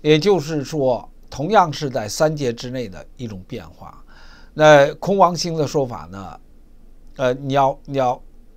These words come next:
从另外一个角度来讲，跟这个死绝灭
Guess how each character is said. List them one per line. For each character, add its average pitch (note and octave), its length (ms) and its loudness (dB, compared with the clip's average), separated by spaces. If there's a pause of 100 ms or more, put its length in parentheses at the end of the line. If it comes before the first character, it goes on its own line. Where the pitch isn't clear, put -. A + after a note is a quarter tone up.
(100)
从 E3 280 -8
另 F3+ 140 0
外 C#3+ 120 4
一 C#3+ 60 2
个 C#3+ 100 0
角 A2+ 200 -8
度 A2 100 -8
来 A2 140 -8
讲， A2 200 -12 (460)
跟 D3+ 180 2
这 C#3 140 -2
个 F#2+ 240 -10 (400)
死 - 240 -8
绝 G#2+ 220 -8
灭 D3+ 280 -6